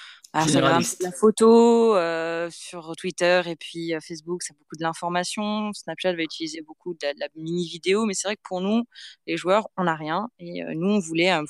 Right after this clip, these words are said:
Speaker 1: vous, en tout cas par notre projet, vous proposer une solution, euh, par rapport à ça, en espérant qu'elle vous plaise et qu'elle, euh, qu'elle corresponde aux attentes, euh, de la communauté, euh, du, du jeu vidéo, quoi.
Speaker 2: Bon, ben, on suivra ça, c'est pour la fin d'année, je crois, hein, c'est ça ?
Speaker 1: Oui, c'est ça.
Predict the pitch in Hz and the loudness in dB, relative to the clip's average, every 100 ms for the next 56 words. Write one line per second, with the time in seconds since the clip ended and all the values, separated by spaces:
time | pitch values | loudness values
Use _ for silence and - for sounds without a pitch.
0 | - 156 151 _ _ _ _ 170 - 180 | -8 -12 -12 _ _ _ _ -14 0 0
1 | 196 170 170 - 165 185 196 - 175 185 | 2 2 0 -4 -2 0 -2 -4 0 2
2 | 165 185 190 190 170 170 - 180 185 160 | 2 2 0 -2 -4 -4 -4 -2 -2 -2
3 | - - - - - _ 185 170 175 170 | -10 -14 -12 -12 -14 _ 0 2 2 0
4 | 165 - 190 180 - 160 175 - 165 160 | 0 0 0 -2 -4 -6 -4 -4 -6 -6
5 | 156 160 185 180 170 165 147 147 147 - | -4 2 2 2 -4 -6 -8 -10 -12 -14
6 | - - 151 175 165 160 - 180 165 151 | -14 -4 -2 0 0 0 -2 -2 0 -2
7 | - 165 - 160 151 - 156 165 165 170 | -2 -6 -6 -12 -12 -10 -2 0 0 -2
8 | 165 160 - 165 170 156 - 165 160 156 | -2 -2 -6 -10 -10 -14 -18 -16 -2 -2
9 | 151 160 160 151 151 135 - - _ _ | -2 -6 -6 -10 -8 -8 -8 -18 _ _
10 | - 165 - 117 - 135 123 127 - 139 | -14 -10 -4 -4 -4 -2 0 0 -2 -4
11 | - - 127 123 113 143 139 123 117 - | -6 -8 -2 -2 0 2 4 2 0 -2
12 | 120 117 120 120 120 - 202 226 226 - | -2 -2 -4 -6 -8 0 4 6 4 0
13 | 196 - 165 | -2 -2 -4